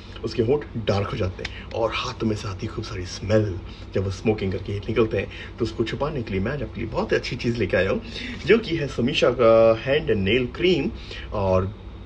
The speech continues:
beetroot lip scrub।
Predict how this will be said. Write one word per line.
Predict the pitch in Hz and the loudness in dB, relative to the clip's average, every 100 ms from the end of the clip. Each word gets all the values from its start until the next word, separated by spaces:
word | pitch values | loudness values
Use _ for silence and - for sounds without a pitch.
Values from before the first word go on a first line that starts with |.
| - | -2
beetroot | - - - - 113 117 - - - - 104 | 2 2 0 2 2 2 -6 -14 -14 -10 2
lip | 104 - - - | 2 2 -2 -12
scrub। | - - - 165 104 87 | -12 -8 6 6 6 2